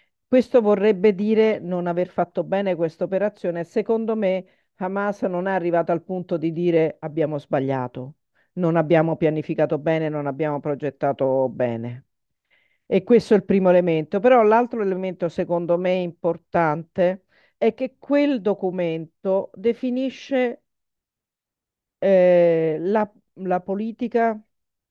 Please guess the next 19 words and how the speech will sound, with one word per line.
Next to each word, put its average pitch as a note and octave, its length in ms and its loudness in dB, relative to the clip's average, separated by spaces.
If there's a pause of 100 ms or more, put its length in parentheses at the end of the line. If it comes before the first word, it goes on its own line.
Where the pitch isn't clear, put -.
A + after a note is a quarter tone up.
(680)
di F#3+ 320 -8
Hamas, F3 880 -6
soprattutto F3 760 -4
quella F3 280 2
a G#3+ 40 2
Gaza, G#3 440 0
ma D#3+ 160 -4
quel-, F#3 400 -2
ma E3+ 160 -4
complessivamente F3+ 1080 -4
in C#3+ 100 -6
questo D#3+ 360 -4
caso D#3+ 400 0
Hamas E3+ 680 -4 (680)
nella, D#3+ 580 2
nel-, D3+ 260 -6
nella D3 1000 -6
sua F#3+ 220 2
dimensione F3+ 1000 -2